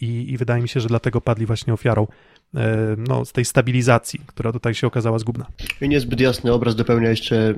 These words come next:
Speaker 2: niespodziewana dla mnie porażka w Pucharze Challenge? Challenge czy cef? Żeby
Speaker 1: E, Challenge, tak, to był, to był
Speaker 2: Pucharze
Speaker 1: Puchar
Speaker 2: Challenge,
Speaker 1: tak,
Speaker 2: tak,
Speaker 1: Puchar
Speaker 2: to był
Speaker 1: Challenge.
Speaker 2: Puchar Challenge, okej.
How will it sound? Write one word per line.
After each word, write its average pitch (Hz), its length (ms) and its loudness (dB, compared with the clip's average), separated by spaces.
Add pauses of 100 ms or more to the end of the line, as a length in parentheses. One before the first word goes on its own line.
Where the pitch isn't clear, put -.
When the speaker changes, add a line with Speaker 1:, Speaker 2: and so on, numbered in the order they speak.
(140)
Speaker 2:
niespodziewana 113 760 2
dla 110 140 2
mnie 110 240 4 (220)
porażka 113 380 2
w - 40 -6
Pucharze 113 580 2 (160)
Challenge? 135 360 0 (400)
Challenge 143 280 0 (140)
czy 127 160 -4
cef? - 320 -4 (360)
Żeby 113 220 -2
Speaker 1:
E, 120 120 4
Challenge, 113 280 4 (120)
tak, 127 160 4
to 151 120 4
był, 139 120 4
to 147 100 2
był 131 100 2
Speaker 2:
Pucharze 131 220 4
Speaker 1:
Puchar 120 100 -2
Speaker 2:
Challenge, 104 260 -2
Speaker 1:
tak, - 120 0
Speaker 2:
tak, 107 80 0
Speaker 1:
Puchar - 160 -6
Speaker 2:
to 117 80 -2
był 107 140 -4
Speaker 1:
Challenge. - 60 -10
Speaker 2:
Puchar 110 220 -4
Challenge, 104 360 0
okej. 123 300 0